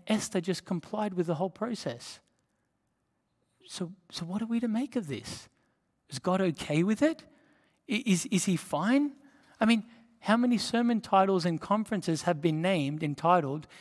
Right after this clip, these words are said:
Dare to be an Esther? Is that really what the book serves for? Is she supposed to be an example for us?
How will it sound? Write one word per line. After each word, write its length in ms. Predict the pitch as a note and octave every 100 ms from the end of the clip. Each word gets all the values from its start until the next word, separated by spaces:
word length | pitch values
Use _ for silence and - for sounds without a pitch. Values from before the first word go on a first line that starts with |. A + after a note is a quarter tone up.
| -
Dare 220 | D3+ E3
to 80 | F3+
be 180 | E3 F3
an 80 | E3
Esther? 440 | F#3+ - C3+ A2+ - _ _ _ _ _ _ _ _ _ _ _ _ _ _ _
Is 120 | - D#3+
that 140 | A3+
really 300 | F#3 G3+ G#3
what 200 | F#3+ G3+
the 60 | E3
book 220 | F#3 -
serves 320 | - A3+ A#3+
for? 320 | - D3+ A#2+ - _ _ _ _ _ _
Is 100 | E3
she 320 | D3 - A3
supposed 500 | G#3 G#3+ - F#3 G3 -
to 40 |
be 160 | E3 F3+
an 80 |
example 480 | F3 C#3+ F#3 A#3+ A#3+
for 300 | G3+ D#3 B2
us? 340 | A2 - -